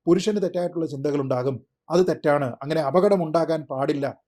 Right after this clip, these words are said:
അതിൽ നിന്ന് നമ്മൾ ഇവരെ പിന്തിരിപ്പിക്കണമെന്നൊക്കെ പറഞ്ഞു കഴിഞ്ഞാൽ നിങ്ങളുടെ കൂടെയുള്ള പുരുഷന്മാരെ ഒന്നും നിങ്ങൾക്ക് ഇത്ര വിശ്വാസമില്ലേ? അങ്ങനെയാണെങ്കിൽ ഇങ്ങനെ ലോലഹൃദയരായിട്ടുള്ള, ഇങ്ങനെയുള്ള എന്തൊരു കാര്യത്തിലും വീണു പോകുന്ന രീതിയിലത്തേക്കുള്ള പുരുഷന്മാരുടെ വീട്ടിലെ സ്ത്രീകളുടെ അവസ്ഥ ഒന്ന് ആലോചിച്ച് നോക്കൂ.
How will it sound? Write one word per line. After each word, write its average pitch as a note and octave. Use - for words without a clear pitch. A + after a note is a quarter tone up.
അതിൽ D#3
നിന്ന് F#3+
നമ്മൾ D#3+
ഇവരെ D#3
പിന്തിരിപ്പിക്കണമെന്നൊക്കെ D#3
പറഞ്ഞു C#3
കഴിഞ്ഞാൽ C3+
നിങ്ങളുടെ F3+
കൂടെയുള്ള G3
പുരുഷന്മാരെ G3
ഒന്നും F#3+
നിങ്ങൾക്ക് F3+
ഇത്ര G3
വിശ്വാസമില്ലേ? F#3
അങ്ങനെയാണെങ്കിൽ G3
ഇങ്ങനെ G3
ലോലഹൃദയരായിട്ടുള്ള, E3+
ഇങ്ങനെയുള്ള F#3
എന്തൊരു D#3+
കാര്യത്തിലും E3
വീണു F3+
പോകുന്ന E3
രീതിയിലത്തേക്കുള്ള D#3
പുരുഷന്മാരുടെ D#3
വീട്ടിലെ D#3+
സ്ത്രീകളുടെ F3+
അവസ്ഥ E3
ഒന്ന് E3
ആലോചിച്ച് E3
നോക്കൂ. D3+